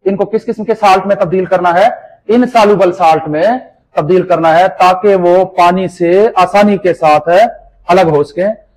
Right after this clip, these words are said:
ताकि वो प्रेसिपिटेट बनाए, इनसॉल्युबल पार्टिकल्स बनाए पानी के अंदर, और उनको हम आसानी के साथ क्या करें? अलग कर सकें। तो अब क्या करेंगे? फर्ज करें पानी की hardness है calcium sulfate की वजह से, सीएएसओ फ़ोर,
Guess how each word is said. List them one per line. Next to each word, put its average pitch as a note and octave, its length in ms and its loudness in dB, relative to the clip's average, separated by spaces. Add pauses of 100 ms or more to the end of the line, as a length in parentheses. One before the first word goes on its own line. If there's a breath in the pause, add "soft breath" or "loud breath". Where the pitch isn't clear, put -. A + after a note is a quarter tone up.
(160)
ताकि E3 220 -2
वो F3 120 0
प्रेसिपिटेट F3 600 -2
बनाए, D#3+ 300 0
इनसॉल्युबल F#3+ 600 0
पार्टिकल्स F3+ 520 0
बनाए D#3+ 360 0
पानी D#3+ 220 -2
के D#3+ 100 -6
अंदर, D3 300 -4 (300)
और E3+ 160 0
उनको E3+ 320 -2
हम D#3 420 -4
आसानी E3+ 380 -2
के F3+ 160 -4
साथ D#3 340 2 (340)
क्या D#3+ 120 0
करें? E3 220 0
अलग F3+ 400 -2
कर D3+ 100 0
सकें। E3+ 380 -6 (1000)
तो E3+ 80 0
अब F3+ 280 0
क्या G3+ 120 2
करेंगे? G3 380 0 (160)
फर्ज F#3+ 160 0
करें G3 200 2
पानी F#3 280 0
की F#3 100 0
hardness F3+ 400 2
है F#3+ 100 4
calcium F#3+ 480 -2
sulfate F3 480 -2
की F3 80 -6
वजह C#3+ 220 0
से, C#3 160 -8
सीएएसओ E3+ 920 -4
फ़ोर, E3 500 -4